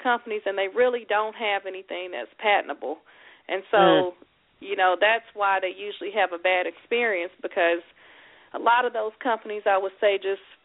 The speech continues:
Speaker 1: feed on, uh, the expectation of making millions.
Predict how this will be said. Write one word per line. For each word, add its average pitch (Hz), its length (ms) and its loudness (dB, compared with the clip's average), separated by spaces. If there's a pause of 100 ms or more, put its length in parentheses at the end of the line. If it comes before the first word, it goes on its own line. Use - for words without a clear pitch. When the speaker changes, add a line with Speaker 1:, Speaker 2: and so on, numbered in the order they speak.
(280)
Speaker 1:
feed 247 360 0
on, 190 540 2 (520)
uh, 175 300 6
the 190 180 0
expectation 202 840 0
of 175 320 2
making 196 400 0
millions. 165 460 0